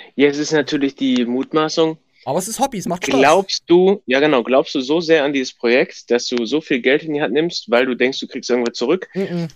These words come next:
Speaker 1: Oder bist du so ein heftiger Kleingeist, dass
Speaker 2: Hobby.
Speaker 1: du dafür Geld bezahlst, dass sich die Leute deinen Scheiß anhören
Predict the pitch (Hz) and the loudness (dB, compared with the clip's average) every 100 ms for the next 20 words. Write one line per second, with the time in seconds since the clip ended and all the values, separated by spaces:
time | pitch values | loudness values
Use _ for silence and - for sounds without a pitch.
0 | _ 123 156 208 226 226 - _ _ - | _ 2 4 4 2 -2 -6 _ _ -4
1 | - 135 165 190 156 175 - 139 120 113 | -2 0 4 4 4 0 -4 -2 0 0
2 | - 160 170 131 156 - 117 135 117 139 | 0 0 2 2 2 0 -2 -2 -2 -2
3 | 110 127 156 - 139 151 143 139 120 123 | -2 0 0 -2 -2 2 2 2 -2 -4
4 | 117 110 131 - 117 113 - 139 127 113 | -2 2 2 0 -2 -2 -2 -2 -2 -4
5 | 104 92 82 | -8 -10 -12